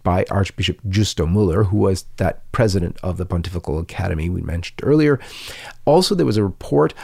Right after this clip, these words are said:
by a psychologist who returned a negative judgment on Kühn, dated June fourteenth, two thousand six, and Vigano's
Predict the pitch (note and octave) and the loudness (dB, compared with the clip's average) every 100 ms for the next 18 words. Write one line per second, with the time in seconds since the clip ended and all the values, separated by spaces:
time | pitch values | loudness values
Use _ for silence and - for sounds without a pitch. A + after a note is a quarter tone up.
0 | - - A2+ A2+ - A#2 - - F3+ G3+ | -8 0 2 2 2 -2 -2 -4 0 0
1 | F#2 - - - B2+ B2 - - - - | 0 -4 -10 0 4 4 2 -12 -6 0
2 | A#2 - B2 B2+ - A2+ G#2+ A2 B2+ C3 | 0 0 2 2 2 2 2 4 4 4
3 | G#2 F#2+ - D3 E3 E3 G#2 - F#2 F2+ | 2 -2 2 2 4 2 -2 0 0 -2
4 | E2+ - B2+ F3 - - - _ A2 F2+ | -2 2 2 2 -4 -14 -20 _ 2 4
5 | F2 - F#2+ F#2+ A2 A2 G2+ - - G2+ | 2 -2 -4 2 4 4 0 -2 0 0
6 | - D3 F#3 - A2+ - E2 F#2 F#2+ - | 2 -2 -2 -4 -4 0 0 0 -2 0
7 | G#3+ G3+ - - - - - A3+ C4 C3+ | 0 0 -4 -16 -20 -20 -4 2 4 4
8 | G2+ A2+ - A2 A#2+ D#3+ A#2+ G#2+ F#2+ | 2 -2 -4 0 2 4 2 2 -2